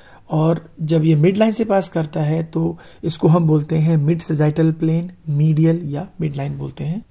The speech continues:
मीडियल का मतलब होता है toward the midline और middle of the body। जैसा कि आप इस डायग्राम में देख रहे हैं,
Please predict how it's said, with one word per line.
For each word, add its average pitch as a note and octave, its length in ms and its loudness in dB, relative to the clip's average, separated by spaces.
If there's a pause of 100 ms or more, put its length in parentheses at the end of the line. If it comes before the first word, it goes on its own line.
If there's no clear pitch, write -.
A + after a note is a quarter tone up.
(140)
मीडियल F3+ 320 6
का A3 120 2
मतलब E3+ 360 4
होता E3 260 2
है F3 300 2
toward D#3+ 360 6
the E3 120 6
midline D3 540 2 (360)
और D#3+ 220 2
middle D#3 420 6
of C#3+ 140 -4
the C#3+ 100 0
body। D3 300 -4 (440)
जैसा E3 260 4
कि F3+ 180 2
आप E3+ 180 4
इस E3 160 2
डायग्राम D#3 380 2
में D#3 180 0
देख D3 200 0
रहे C#3 220 0
हैं, E3+ 240 -2